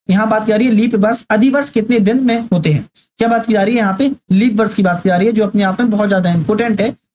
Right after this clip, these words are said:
Leap वर्ष में कितने दिन होते हैं? तीन सौ पैंसठ दिन, तीन सौ छाछठ दिन,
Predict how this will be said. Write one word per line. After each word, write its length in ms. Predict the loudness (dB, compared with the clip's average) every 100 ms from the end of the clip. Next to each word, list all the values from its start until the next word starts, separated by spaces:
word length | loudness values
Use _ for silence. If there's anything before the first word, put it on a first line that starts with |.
| 0
Leap 260 | 0 2
वर्ष 300 | 0 0 0
में 160 | 0 0
कितने 340 | 0 0 0
दिन 140 | 2 2
होते 260 | 0 0
हैं? 120 | -4 -6 _
तीन 160 | 0 2
सौ 120 | 0
पैंसठ 320 | -2 -2 0
दिन, 220 | 0 -2 -6 _ -2
तीन 140 | 0
सौ 120 | 0
छाछठ 360 | -2 -2 0 0
दिन, 220 | 0